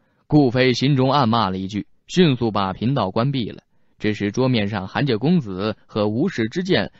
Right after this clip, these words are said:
这双方首脑已经开始会谈了。“怎么样，昨天和剑南优一起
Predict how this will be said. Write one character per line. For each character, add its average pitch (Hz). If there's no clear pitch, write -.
这 98
双 170
方 175
首 135
脑 87
已 107
经 107
开 104
始 98
会 95
谈 -
了。 101
“怎 98
么 101
样， 127
昨 156
天 170
和 156
剑 160
南 151
优 185
一 160
起 113